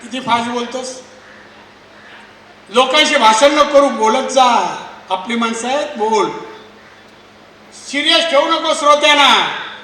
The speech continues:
एक तरी कोपरखडी मार, हे साहेबांचं मार्गदर्शन. मी तयार झालो, माझे शिवसेना नेते आणि नारायण राणेला तयार केलं. माझं एक खुदा स्वतःचं श्रेय नाही, मी श्रेय मला मी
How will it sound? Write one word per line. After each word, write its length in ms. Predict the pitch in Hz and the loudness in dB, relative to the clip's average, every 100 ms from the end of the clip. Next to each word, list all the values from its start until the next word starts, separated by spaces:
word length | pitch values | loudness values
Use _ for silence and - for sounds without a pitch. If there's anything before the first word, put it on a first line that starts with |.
| - | -2
एक 260 | 214 277 - | 0 0 -2
तरी 120 | 262 | -4
कोपरखडी 640 | - 240 247 240 226 220 | -4 -4 -4 -4 -4 -6
मार, 320 | 220 185 - | -4 -4 -6
हे 100 | 247 | -8
साहेबांचं 640 | 302 247 262 320 370 - 311 | -6 -4 -2 -2 -2 0 2
मार्गदर्शन. 600 | 285 226 143 - - - - - - - - - - | 2 -2 -6 -14 -20 -20 -20 -20 -20 -20 -20 -16 0
मी 140 | 302 339 285 | 0 2 4
तयार 340 | 269 339 359 | 6 6 6
झालो, 500 | 294 294 294 277 262 | 4 6 8 8 6
माझे 160 | 247 240 | -2 -4
शिवसेना 400 | 240 233 262 262 | -8 -10 -8 -6
नेते 260 | 220 240 | -6 -2
आणि 180 | 269 285 285 - - - | 0 0 -4 -10 -16 -10
नारायण 360 | 202 196 226 285 | -4 -4 -4 -4
राणेला 360 | 285 285 277 | -4 -4 -6
तयार 340 | 269 240 233 240 | -6 -4 -4 -6
केलं. 360 | 247 220 180 - - - - - - - | -8 -10 -12 -14 -20 -20 -20 -20 -20 -14
माझं 220 | 190 190 240 | -8 -6 -6
एक 180 | 240 196 | -10 -12
खुदा 240 | 202 233 | -10 -10
स्वतःचं 420 | 226 208 247 240 233 | -10 -16 -16 -16 -18
श्रेय 240 | 220 214 262 | -16 -14 -14
नाही, 140 | - - - - - - - - - - 247 | -16 -20 -20 -20 -20 -20 -20 -20 -20 -18 -10
मी 120 | 294 | -8
श्रेय 360 | - 262 277 | -4 -2 0
मला 300 | 262 254 240 | 0 -2 -6
मी 120 | 247 | -8